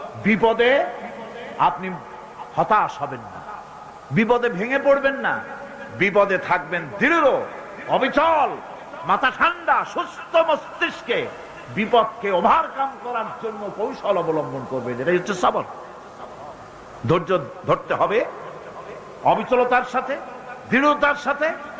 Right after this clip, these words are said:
সহিষ্ণুতার সাথে। আল্লাহর জান্নাতে যাওয়ার জন্য এই সবর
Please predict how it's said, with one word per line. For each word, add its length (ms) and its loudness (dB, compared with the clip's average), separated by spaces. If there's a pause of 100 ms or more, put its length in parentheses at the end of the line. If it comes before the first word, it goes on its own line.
(220)
সহিষ্ণুতার 500 2
সাথে। 460 -12 (1600)
আল্লাহর 400 2 (180)
জান্নাতে 420 -4
যাওয়ার 340 2
জন্য 440 0 (760)
এই 240 2
সবর 420 2